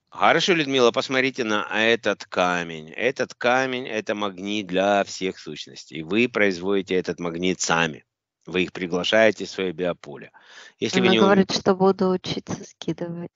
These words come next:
Speaker 2: его.
Speaker 1: Это у вас выход, два варианта. Или вы это делаете, или вы не делаете, или они приходят.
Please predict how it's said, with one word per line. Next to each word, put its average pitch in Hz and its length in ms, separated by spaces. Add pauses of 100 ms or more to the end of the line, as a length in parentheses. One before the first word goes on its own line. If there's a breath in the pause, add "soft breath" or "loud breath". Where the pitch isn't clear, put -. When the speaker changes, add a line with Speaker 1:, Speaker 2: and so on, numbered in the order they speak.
Speaker 2:
его. 180 280 (1120 loud breath)
Speaker 1:
Это - 140 (200)
у 92 40
вас 98 200 (300)
выход, 110 600
два 104 320
варианта. 110 540
Или 82 140
вы 92 100
это 95 180
делаете, 104 460
или 85 80
вы 90 140
не 87 120
делаете, 67 460
или 85 120
они 82 200
приходят. - 440